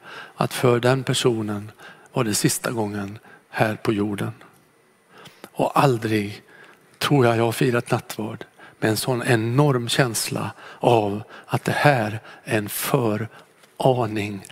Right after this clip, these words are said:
Det här bara är en förfest till något som väntar på den andra sidan.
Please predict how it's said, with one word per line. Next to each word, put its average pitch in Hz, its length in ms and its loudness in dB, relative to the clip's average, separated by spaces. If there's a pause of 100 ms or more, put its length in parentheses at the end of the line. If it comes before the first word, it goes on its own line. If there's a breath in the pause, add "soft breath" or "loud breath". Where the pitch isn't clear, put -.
(140 loud breath)
Det 120 100 0
här 131 260 2
bara 113 400 0
är 110 180 0
en 98 120 -6
förfest - 920 -4 (260 loud breath)
till 123 160 0
något 113 220 -2
som 104 280 -2
väntar 107 540 -4 (200 loud breath)
på - 120 0
den 110 160 2
andra 110 320 -4
sidan. 120 440 -4